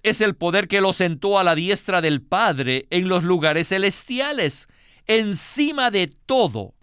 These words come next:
es el poder trascendente. Tercero, es el poder que somete todas las cosas bajo sus pies. Y finalmente,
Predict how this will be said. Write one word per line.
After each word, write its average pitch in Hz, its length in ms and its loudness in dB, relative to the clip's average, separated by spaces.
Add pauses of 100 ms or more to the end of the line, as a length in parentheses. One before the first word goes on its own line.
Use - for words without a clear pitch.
(180)
es - 180 2
el 180 160 0
poder 151 320 -2
trascendente. 151 1300 -2 (380)
Tercero, 208 580 0 (320)
es 170 220 0
el 175 160 2
poder 156 340 0
que 180 140 0
somete 156 500 -2 (200)
todas 220 480 0
las 151 280 0
cosas 127 720 -2
bajo 127 380 -4
sus 151 260 -6
pies. 226 680 -8 (400)
Y 123 100 -4
finalmente, 196 880 -2